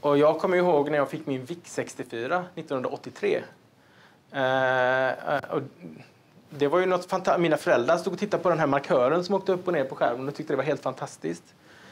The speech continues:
Alltså det finns, lägsta nivån har höjts hela, hela tiden. Så att vi vill väl, eh, försöka förutse vad som kommer att hända, men vi vet också att det är väldigt, väldigt svårt.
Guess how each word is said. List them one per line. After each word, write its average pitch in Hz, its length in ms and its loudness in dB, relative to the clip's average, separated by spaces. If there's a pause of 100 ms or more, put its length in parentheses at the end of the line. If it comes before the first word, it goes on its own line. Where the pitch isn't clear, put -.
(280)
Alltså 151 200 -2
det 160 80 2
finns, 165 380 2
lägsta 185 280 4
nivån 170 200 4
har 156 80 4
höjts 143 280 0
hela, 151 240 2
hela 139 220 2
tiden. 127 300 -6
Så 156 100 2
att 147 160 2 (1160)
vi 202 260 4
vill 196 340 6
väl, 190 320 6
eh, - 340 -2 (1120)
försöka 220 500 2
förutse 175 360 4
vad 156 100 4
som 160 100 0
kommer 156 180 2
att 160 40 4
hända, 135 240 4
men 147 140 4
vi 156 140 4
vet 151 200 4
också 139 240 2
att 123 120 2
det 139 60 2
är 131 60 2
väldigt, 127 240 2
väldigt 117 180 -4
svårt. - 400 -12